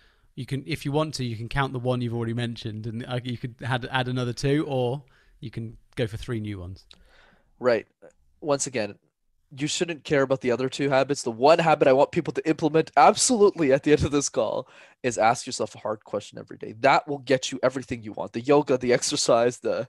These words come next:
Speaker 2: working out, that's the number one thing.
Speaker 1: That would get you
Speaker 2: But
Speaker 1: doing
Speaker 2: since
Speaker 1: the yoga.
Speaker 2: I don't do the yoga, actually. <laughs> I don't, really don't do the yoga, though I do recommend a lot of my friends do.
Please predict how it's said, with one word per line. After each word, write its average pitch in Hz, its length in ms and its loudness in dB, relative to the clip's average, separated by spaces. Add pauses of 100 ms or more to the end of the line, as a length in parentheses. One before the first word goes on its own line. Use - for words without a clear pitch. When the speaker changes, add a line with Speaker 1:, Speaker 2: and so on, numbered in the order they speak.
Speaker 2:
working 143 440 2
out, 117 300 2
that's 127 440 -6
the 123 60 -14
number 127 260 0
one 113 240 0
thing. - 160 -10 (440)
Speaker 1:
That 165 100 -6
would 139 80 -2
get 139 120 -2
you 135 60 -6
Speaker 2:
But 139 100 2
Speaker 1:
doing 131 140 2
Speaker 2:
since 113 60 -4
Speaker 1:
the 110 140 -6
yoga. 104 240 -14 (720)
Speaker 2:
I 143 120 4
don't 131 220 2
do 117 120 -6
the 104 100 -8
yoga, 101 300 -2
actually. 104 400 -6 (120)
<laughs> - 120 -4 (240)
I - 240 6
don't, 143 280 0 (420)
really 131 400 2
don't 123 220 0
do 123 120 -6
the 110 80 -10
yoga, 113 320 -2
though 208 180 8
I 202 100 10
do 196 200 2
recommend 160 420 6
a 117 40 4
lot 127 100 8
of 120 60 -2
my 113 80 2
friends 120 380 -2
do. - 180 -10